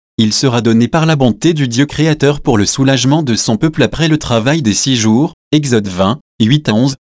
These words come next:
De plus, il sera le gage que le Dieu rédempteur, miséricordieux et fidèle,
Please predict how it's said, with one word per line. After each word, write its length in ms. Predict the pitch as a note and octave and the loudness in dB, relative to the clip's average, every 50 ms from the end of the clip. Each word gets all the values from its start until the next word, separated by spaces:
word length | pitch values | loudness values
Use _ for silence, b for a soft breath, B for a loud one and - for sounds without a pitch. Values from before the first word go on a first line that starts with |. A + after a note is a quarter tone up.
| _ _ _ _ - | _ _ _ _ -10
De 200 | G2 F#2 C#3+ E3+ | -2 0 0 0
plus, 380 | D#3+ - G2+ G2+ G#2 - - - _ _ - | 0 0 0 0 0 0 -2 -8 _ _ 0
il 160 | B2+ B2 B2 | 0 0 0
sera 280 | - - C#3+ A#2+ A2 A2+ | 0 -2 -2 -2 0 0
le 140 | A2 F#2+ F2 | 0 0 0
gage 260 | F2+ E3+ F3 - - | 0 -2 -2 -2 -2
que 80 | - C3 | -2 0
le 140 | A2+ A2+ | 0 0
Dieu 220 | G#2+ G2 G#2 G#2+ G#2+ | 0 0 0 0 0
rédempteur, 760 | A2+ C#3 C3 C3 B2+ - - G#2+ F#2+ F#2+ G2+ B2+ F3 - - _ _ - | 0 0 0 0 -2 -4 -2 0 0 2 2 0 -2 -4 -8 _ _ -4
miséricordieux 1000 | - G#2+ A2 A2 G2+ A2+ C3+ C3+ C#3 B2+ - - C#3+ C3 C3+ B2 C3 F3 G3 F#3+ | -2 0 2 2 2 2 0 0 0 -2 -2 -2 -2 -2 -2 -2 -2 -2 0 0
et 60 | D#3+ | 0
fidèle, 640 | - - - A2 G#2 F#2+ F#2 E2+ F2+ A#2 D3+ F3 | -2 -2 -2 0 2 2 2 2 2 2 0 -2